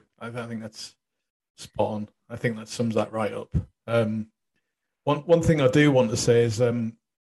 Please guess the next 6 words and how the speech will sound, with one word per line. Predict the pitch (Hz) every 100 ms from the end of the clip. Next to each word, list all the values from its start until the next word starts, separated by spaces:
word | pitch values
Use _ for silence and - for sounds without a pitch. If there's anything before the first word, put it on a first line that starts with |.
| _ _ _
well | 135 135 135
done | 131 123
to | - 120 117 113 _
the | -
McLaren, | 117 113 120 113 113 110 104 _ _ _ _ _ _ -
uh, | 107 107